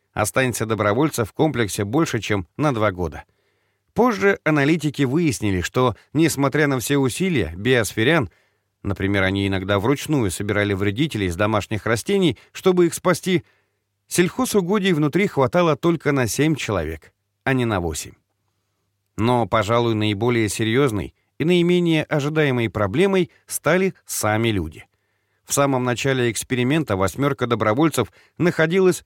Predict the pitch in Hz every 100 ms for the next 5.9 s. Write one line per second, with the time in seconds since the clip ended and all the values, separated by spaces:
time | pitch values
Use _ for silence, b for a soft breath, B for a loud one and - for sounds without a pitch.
0 | - 180 240 208 120 - 110 110 123 151
1 | - 123 82 67 - _ _ _ - 123
2 | 113 - 180 196 170 107 101 95 95 117
3 | 135 120 69 - _ _ _ _ _ 87
4 | 120 226 180 110 90 - 185 202 196 170
5 | - 135 175 147 123 98 92 85 82